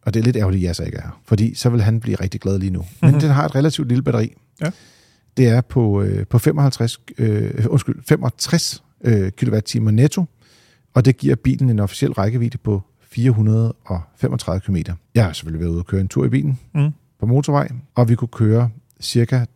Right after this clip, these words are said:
Speaker 1: tre hundrede og halvtreds kilometer om sommeren. Så det er pænt, uden at være prangende. Øh, gør også, at den her bil er måske mere sådan en, øh, bil, øh, nummer to, eller relativt lokal,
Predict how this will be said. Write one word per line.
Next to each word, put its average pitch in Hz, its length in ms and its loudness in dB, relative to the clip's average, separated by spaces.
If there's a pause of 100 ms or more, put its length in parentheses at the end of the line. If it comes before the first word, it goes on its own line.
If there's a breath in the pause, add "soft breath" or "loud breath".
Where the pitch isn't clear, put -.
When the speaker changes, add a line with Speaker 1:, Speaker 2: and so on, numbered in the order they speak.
Speaker 1:
tre 120 200 -4
hundrede 117 120 4
og 110 40 4
halvtreds 104 240 -4
kilometer 95 320 -2 (260)
om 95 220 -2 (400)
sommeren. 76 360 -6 (200)
Så - 140 4
det 180 280 2
er 113 100 2 (140)
pænt, 190 360 0
uden 131 180 4
at 127 80 2
være 101 100 0
prangende. 165 460 0 (160)
Øh, 110 500 2
gør 127 140 4
også, 117 340 0
at 127 120 -2
den 127 120 2
her 127 60 4
bil 113 380 -4
er 110 80 -2
måske 107 340 0
mere 117 380 2
sådan 123 420 -2
en, 98 340 0
øh, 90 300 0
bil, 123 500 0 (240)
øh, - 280 -4
nummer 101 420 0
to, 139 320 0
eller 104 160 0
relativt 113 360 0
lokal, 147 420 -2